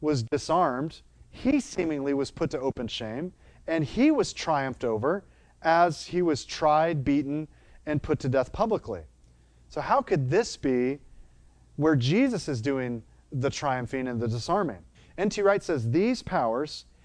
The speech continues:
angry at his challenge to their sovereignty, stripped him naked, held him up to public contempt, and celebrated a triumph over him."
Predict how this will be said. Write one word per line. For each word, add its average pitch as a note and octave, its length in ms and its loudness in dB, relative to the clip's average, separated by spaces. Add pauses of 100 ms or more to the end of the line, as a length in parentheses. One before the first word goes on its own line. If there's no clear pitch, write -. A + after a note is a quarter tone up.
(160)
angry A3+ 400 2
at F#3+ 80 4
his F#3 180 2
challenge F3 500 -4
to F#3 60 -8
their G3 140 0
sovereignty, B2+ 680 -2 (260)
stripped - 480 -2
him G#3+ 160 0
naked, C3 420 -2 (320)
held F#3+ 240 2
him G3 120 4
up F#3+ 140 0
to - 100 -2
public E3 360 -4
contempt, C3+ 540 -8 (300)
and C3+ 120 -6
celebrated C#3+ 720 2
a C#3+ 100 -4
triumph A2 540 -8
over C#3 300 0
him." E2+ 200 -12